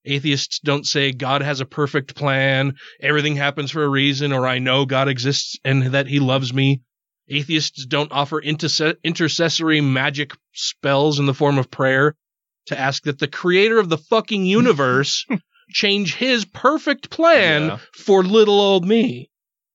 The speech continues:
Speaker 1: And atheists don't claim to know the desires and intentions of an invisible sky wizard. In fact, we point out repeatedly that a perfect being would have no desire. A perfect
Speaker 2: Yeah.
Speaker 1: being would need,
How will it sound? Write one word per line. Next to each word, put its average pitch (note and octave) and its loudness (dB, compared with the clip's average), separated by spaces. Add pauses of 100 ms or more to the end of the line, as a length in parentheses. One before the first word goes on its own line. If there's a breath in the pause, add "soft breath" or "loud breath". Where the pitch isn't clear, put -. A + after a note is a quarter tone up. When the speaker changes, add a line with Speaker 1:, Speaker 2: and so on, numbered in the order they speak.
(220)
Speaker 1:
And C3+ 0
atheists F3 -2
don't F3+ 0
claim E3+ 0
to D#3+ -2
know D#3+ 4
the D#3+ 0
desires D3 0
and D#3+ -2
intentions D#3 0
of D3+ 0
an D3+ -2
invisible D3+ 0
sky D3 -4
wizard. D3+ -4
In D3 -4
fact, D#3 -4
we E3+ 0
point E3+ -2
out D#3+ -2
repeatedly D#3 0 (600)
that D3 -4
a D3 0
perfect G3+ -2
being F3 2
would F#3+ 4
have G3+ 0
no G3 0
desire. G3+ 2 (220 loud breath)
A G3+ 0
perfect A#3 0
Speaker 2:
Yeah. F3+ -8
Speaker 1:
being A3+ 2
would A3 4 (320)
need, G#3 2